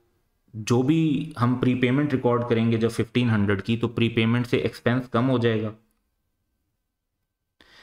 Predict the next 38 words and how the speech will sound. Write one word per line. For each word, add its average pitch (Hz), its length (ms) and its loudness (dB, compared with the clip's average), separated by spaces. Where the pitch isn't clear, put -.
एसेट्स 131 360 0
जो 131 120 2
हैं 120 120 0
वो 117 120 2
बढ़ 95 200 2
जाएंगे 98 360 -4
क्योंकि 107 260 0
प्रीपेड 107 420 0
एसेट 107 320 -2
होता 107 220 -4
है, 107 100 -14
तो 107 260 -2
नेट 117 240 0
एसेट्स 117 300 -2
में 113 140 0
भी 117 60 2
इजाफा 110 300 0
होगा 107 180 0
फिफ्टीन 107 380 -4
हंड्रेड 101 280 -6
से। - 120 -16
फिर 139 120 4
हम 147 220 -2
जब 131 160 2
accrual 143 400 2
of 147 120 0
expense 135 380 0
रिकॉर्ड 123 340 0
करेंगे 120 320 2
तो 117 100 0
उसमें 117 280 -2
एक्सपेंस - 440 -2
रिकॉर्ड 113 360 0
होगा, 113 400 -2
एक्सपेंस 127 400 -2
रिकॉर्ड 120 340 0
होगा 117 320 2
और 113 640 -4